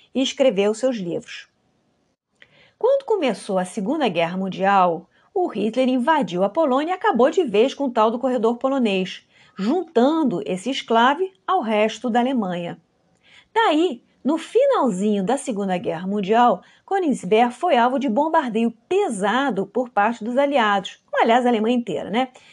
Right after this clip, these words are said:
E foi ocupado pelas tropas soviéticas. Depois disso, acabou ficando para os russos na repartição do bolo.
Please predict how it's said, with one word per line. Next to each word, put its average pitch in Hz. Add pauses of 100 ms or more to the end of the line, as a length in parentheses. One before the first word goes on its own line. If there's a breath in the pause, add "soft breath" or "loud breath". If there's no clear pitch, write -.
(140 loud breath)
E 359
foi 330
ocupado 320 (100)
pelas 311
tropas 208
soviéticas. 175 (1040 soft breath)
Depois 277
disso, 370
acabou 370
ficando 339
para 226
os 233
russos 302
na 302
repartição 302
do 294
bolo. 190